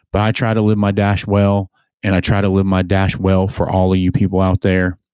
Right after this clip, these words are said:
Uh, I hope this makes sense, and I hope you, I hope this has sparked or spurred something. Uh, I love you guys and gals out there immensely.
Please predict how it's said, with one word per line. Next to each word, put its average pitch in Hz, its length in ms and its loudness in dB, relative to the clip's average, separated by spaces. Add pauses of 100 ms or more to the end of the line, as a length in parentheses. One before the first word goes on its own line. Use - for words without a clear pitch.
(500)
Uh, 98 160 -2
I 95 60 -2
hope 117 180 0
this 110 160 -2
makes 101 300 0
sense, 101 420 0
and 90 160 -2
I 90 60 0
hope 110 280 0
you, 95 360 0 (680)
I 101 80 0
hope 110 200 0
this 98 160 -2
has 92 120 -2
sparked 95 440 -4
or 90 60 0
spurred 92 320 -2
something. 90 540 -4 (680)
Uh, 95 240 0
I 98 80 0
love 101 260 0
you 110 80 2
guys 107 440 0 (320)
and 95 320 -4 (140)
gals 107 320 0
out 104 220 0
there 104 400 0 (180)
immensely. 110 720 2